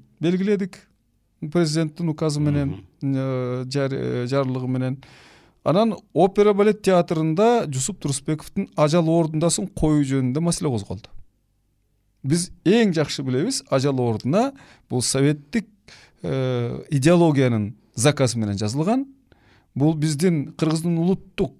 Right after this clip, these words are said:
Speaker 1: э, же болбосо ул кыргыздын улуттук мамилелерин, анан тарыхый чындыгын бурмалаган чыгармалардын катарына кирет. А эмне себептен министрлик ушул чыгарманы ушул кезге чейин канатына калкалап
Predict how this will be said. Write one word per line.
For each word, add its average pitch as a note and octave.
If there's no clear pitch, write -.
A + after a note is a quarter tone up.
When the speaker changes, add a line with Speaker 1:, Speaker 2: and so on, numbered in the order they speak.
Speaker 1:
э, C3
же B2+
болбосо C#3
ул C#3
кыргыздын C#3+
улуттук D3+
мамилелерин, D3+
анан D3
тарыхый C#3+
чындыгын C#3
бурмалаган E3
чыгармалардын A2+
катарына F#2+
кирет. E2+
А A#2
эмне F#3+
себептен B3+
министрлик A3+
ушул G#3
чыгарманы G3
ушул G3+
кезге F#3+
чейин C4
канатына D#3
калкалап C#3+